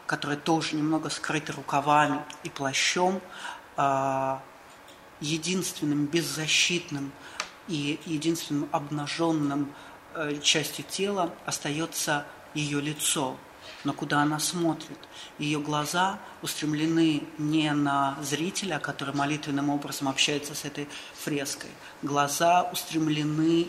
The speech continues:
и не вверх, не к Господу, не к Творцу. А, это самый сильный, наверное, внутренний жест, может быть, о котором писали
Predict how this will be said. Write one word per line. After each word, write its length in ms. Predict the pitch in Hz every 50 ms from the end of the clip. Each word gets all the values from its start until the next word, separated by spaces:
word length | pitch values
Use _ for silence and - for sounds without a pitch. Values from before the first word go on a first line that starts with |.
| - - -
и 340 | 165 151 151 151 151 160 160
не 200 | 170 156 156 147
вверх, 560 | 147 147 - 160 170 185 185 156 - - - 147
не 100 | 139 127
к 60 | 131
Господу, 520 | 135 151 170 175 - - - 143 117 135 131
не 100 | 135 139
к 40 | -
Творцу. 640 | - - 135 135 131 - - - - - 180 165 160 - - - - - - - - -
А, 240 | - 139 135 135 - - -
это 640 | 185 170 - - - - - 170 165 160 156 160 156 - - -
самый 360 | - - - 208 190 196 190 180
сильный, 560 | - - - - 240 254 254 240 220 208 208
наверное, 540 | 202 185 175 170 180 185 185 180 185 170 160
внутренний 520 | 156 175 175 170 - - 170 165 165 165
жест, 380 | 156 - 170 165 147 - - 151
может 280 | 151 156 156 - -
быть, 280 | 151 147 147 - - - - - - -
о 80 | -
котором 400 | 143 - 143 139 - 147 151 143
писали 640 | 139 - - 151 - - - 160 147 147 143 139 135